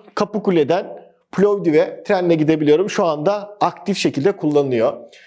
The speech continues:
Yunanistan'a uzun köprü sınır kapısından var. Yani demiryolu ulaşım var ama kullanılmıyor şu anda. Çoban Bey Suriye kullanamayız. Zaten Suriye'de savaş olduğu için kapalı. Nusaybin yine kapalı. Kapıköy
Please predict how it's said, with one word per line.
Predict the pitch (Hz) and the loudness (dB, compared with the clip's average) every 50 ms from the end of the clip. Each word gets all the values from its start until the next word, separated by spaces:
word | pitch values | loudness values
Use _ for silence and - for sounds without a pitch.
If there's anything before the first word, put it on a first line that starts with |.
| _ _ _ _ | _ _ _ _
Yunanistan'a | 131 139 151 170 185 226 240 226 - - 240 220 226 233 247 - - - | -2 0 2 2 2 0 -2 -2 -2 -2 0 2 2 0 0 -2 -4 -2
uzun | 160 147 151 156 220 277 294 | 0 0 2 4 4 4 2
köprü | - - - 185 180 - - 123 110 95 - - - | 2 2 0 0 0 -2 -2 -2 -2 -2 -4 -10 -14
sınır | - - 139 147 160 160 | -8 -2 0 0 0 0
kapısından | - 165 - - 135 - - 135 123 120 113 117 113 107 110 117 | -2 -4 -4 -4 -8 -10 -4 -4 -2 0 2 0 0 0 -2 -4
var. | 139 180 220 254 262 233 - - - - _ _ - | -2 -2 -2 -4 -4 -8 -14 -20 -20 -20 _ _ -4
Yani | 127 117 107 | -4 -2 0
demiryolu | 117 147 147 156 147 151 135 123 | 0 0 0 2 2 2 2 2
ulaşım | 123 123 123 113 - 127 110 113 | 0 0 0 0 -2 -4 -4 -2
var | 147 196 254 - - - | -2 -2 -2 -2 -4 -6
ama | - - 330 | -4 -4 -4
kullanılmıyor | - - 254 226 220 214 208 208 185 165 147 127 117 | -4 -4 -2 -2 0 0 0 0 0 0 -2 -2 -2
şu | - - 117 | -2 -2 -2
anda. | 107 101 104 107 120 175 - - - - - - - _ _ _ _ | -2 -2 -2 -2 -2 -2 -2 -4 -12 -20 -20 -20 -20 _ _ _ _
Çoban | - - 208 208 226 220 220 220 214 | -2 -2 0 0 0 -2 -2 0 0
Bey | 220 226 220 | 0 0 -2
Suriye | 220 - 220 220 214 214 208 220 220 214 | -2 0 0 2 4 4 4 2 0 -2
kullanamayız. | - 196 180 190 190 202 196 190 185 180 160 | -2 0 0 0 0 0 0 0 0 2 2
Zaten | 165 165 160 165 180 | 2 2 2 0 -2
Suriye'de | 180 175 175 165 160 160 160 175 | -2 0 0 0 0 2 2 0
savaş | 156 170 151 160 151 - | 0 0 0 0 0 0
olduğu | 160 139 120 | -2 -4 -4
için | - 143 123 | -6 -8 -6
kapalı. | - 135 113 - 117 113 131 143 143 | -6 -6 -4 -2 0 0 2 0 0
Nusaybin | 147 143 - 180 180 185 175 180 185 185 180 | -2 -2 -2 -2 0 -2 -2 -2 -2 -2 -2
yine | 165 151 156 165 160 | 0 2 2 2 2
kapalı. | 160 160 - - 120 113 120 143 160 165 - - - - _ _ | 0 -4 -4 -2 -2 0 2 2 2 0 -2 -8 -16 -20 _ _
Kapıköy | - 180 175 - 214 196 208 214 208 202 202 - | -4 -4 -2 -2 -4 0 2 2 4 4 2 0